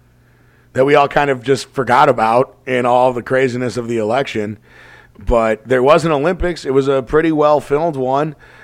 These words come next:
Uh, it happened to be in our time slot, which helped out a lot. We got to watch a lot of live primetime stuff.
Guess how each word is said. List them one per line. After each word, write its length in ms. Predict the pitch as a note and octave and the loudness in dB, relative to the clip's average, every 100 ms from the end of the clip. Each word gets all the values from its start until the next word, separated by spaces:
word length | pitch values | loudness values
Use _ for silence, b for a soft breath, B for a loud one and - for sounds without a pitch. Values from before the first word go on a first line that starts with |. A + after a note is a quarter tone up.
| B | B
Uh, 120 | B2 A#2+ | -4 -2
it 40 | |
happened 320 | A2+ C#3+ C#3 | 2 0 -2
to 40 | C#3 | -6
be 160 | C#3+ | -2
in 80 | C#3 | 0
our 140 | C3+ C3+ | 0 -2
time 340 | B2+ C3+ E3 | -2 -2 -2
slot, 400 | - B2+ A#2+ C3+ | -4 -2 0 0
which 280 | B2+ A2+ - | -2 -6 -8
helped 300 | A2+ A2 A#2+ | -4 -4 -4
out 200 | A2 G#2+ | -4 -2
a 40 | |
lot. 340 | G#2 G#2 B2 B2 | -4 -2 -4 -6
We 100 | B2 | -6
got 160 | A#2+ | -6
to 60 | A#2+ | -4
watch 180 | A#2+ A#2 | -6 -4
a 40 | |
lot 180 | A#2+ A#2 | -4 -4
of 100 | G#2 | -6
live 360 | A2 A2 A#2 | -6 -4 -6
primetime 540 | - A2+ A#2+ A#2 A2 G2 | -6 -6 -6 -8 -10 -10
stuff. 300 | - A2 | -6 -6